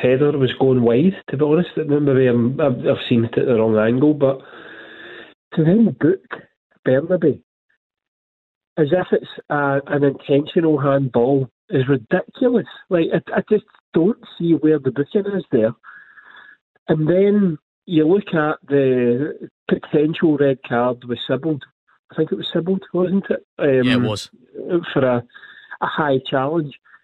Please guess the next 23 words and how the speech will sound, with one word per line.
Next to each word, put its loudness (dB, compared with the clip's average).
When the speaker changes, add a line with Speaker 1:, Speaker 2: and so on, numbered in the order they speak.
Speaker 1:
And -2
we 0
saw 2
a -2
red 0
card -2
given 0
by -2
var -2
last -4
week -2
with -4
Tony 2
Watt, 2
which -2
was -4
then, -2
which -2
was, -2
in -4
terms -2
of, 2
uh, 0